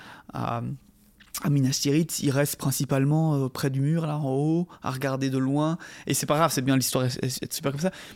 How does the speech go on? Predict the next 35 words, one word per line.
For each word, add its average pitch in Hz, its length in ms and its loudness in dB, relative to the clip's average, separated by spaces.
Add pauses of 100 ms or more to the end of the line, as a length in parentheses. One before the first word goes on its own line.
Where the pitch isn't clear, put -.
Mais 139 80 2
quand 196 140 2
j'arrive 180 240 4
ici, 160 220 0
j'aurais 156 180 4
voulu 156 200 0
que, - 100 -18 (240)
justement, 165 400 2
en 143 40 0
parlant 139 200 0
de 139 80 2
fusil 139 260 -2
de 131 80 0
Tchekhov, - 420 -2 (540)
que 147 80 4
Tolkien 175 360 2
mette 180 240 2
une 185 100 4
petite 190 260 0
phrase 185 220 -2
par-ci 165 280 -2
par-là 147 280 0
où 202 100 4
tu - 140 -4
vois 139 120 2
juste 151 200 -2
Merry 135 240 2
dans 147 100 0
la, 139 120 -2 (120)
dans 135 80 -2
la, 131 80 -4 (280)
dans 139 80 2
la 135 100 0
tente 156 460 2
de 123 280 2